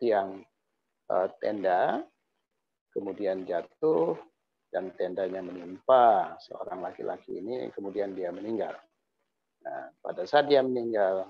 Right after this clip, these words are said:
sejumlah orang memberi komentar atas meninggalnya dia. Yang satu mengatakan bahwa,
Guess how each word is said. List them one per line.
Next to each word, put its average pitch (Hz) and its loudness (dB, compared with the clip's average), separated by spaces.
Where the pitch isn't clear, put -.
sejumlah 92 -4
orang 117 -2
memberi 104 -4
komentar 139 2
atas 120 2
meninggalnya 95 -4
dia. 110 2
Yang 90 0
satu 107 0
mengatakan 127 0
bahwa, 104 2